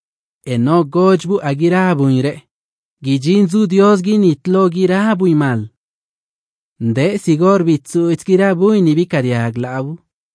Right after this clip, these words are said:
Sigor bi yo bi bu mot parnag ati bu Enok. Porngu, Enok gok bu toy bu ni nah balor par la bu ki ni ibu ni goin Dios. Dios di iti bidu idlagar que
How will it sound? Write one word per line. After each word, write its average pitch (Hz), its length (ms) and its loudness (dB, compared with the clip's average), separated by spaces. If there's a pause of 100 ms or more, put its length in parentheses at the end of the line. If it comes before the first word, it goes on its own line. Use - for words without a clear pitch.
(600)
Sigor 196 520 2
bi 180 180 0
yo 208 260 4
bi 185 140 0
bu 190 140 2
mot 196 280 2
parnag 160 380 0
ati 147 440 -2
bu 147 140 -2
Enok. 127 380 -2 (1200)
Porngu, 117 480 -2 (640)
Enok 180 500 2
gok 156 300 0
bu 180 120 0
toy 190 240 2
bu 208 240 0
ni 160 160 4
nah 139 200 0
balor 135 600 -2 (160)
par 135 160 -4
la 139 160 -2
bu 180 180 0
ki 202 180 -4
ni 170 260 2
ibu 180 180 -2
ni 156 160 0
goin 147 260 2
Dios. 123 560 -4 (1700)
Dios 196 500 2
di 208 140 0
iti 208 220 -4
bidu 160 220 -2
idlagar 151 540 0
que 147 140 -2